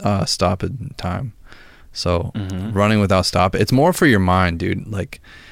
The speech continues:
Speaker 1: it's more
Speaker 2: Mm,
Speaker 1: just to, like,
Speaker 2: that
Speaker 1: make
Speaker 2: runner's
Speaker 1: your
Speaker 2: high.
Speaker 1: Yeah, exactly.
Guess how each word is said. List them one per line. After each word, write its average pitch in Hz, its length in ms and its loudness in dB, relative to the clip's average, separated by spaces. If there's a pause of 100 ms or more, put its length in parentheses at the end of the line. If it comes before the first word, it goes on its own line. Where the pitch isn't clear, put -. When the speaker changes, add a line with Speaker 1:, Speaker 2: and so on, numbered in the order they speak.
(420)
Speaker 1:
it's 120 140 2
more 104 200 4
Speaker 2:
Mm, 101 40 2
Speaker 1:
just 92 200 0
to, 92 80 2
like, 87 140 2 (100)
Speaker 2:
that 95 80 -4
Speaker 1:
make 110 60 2
Speaker 2:
runner's 127 300 2
Speaker 1:
your - 140 -16
Speaker 2:
high. 101 200 -4 (400)
Speaker 1:
Yeah, 104 400 4
exactly. 101 600 -6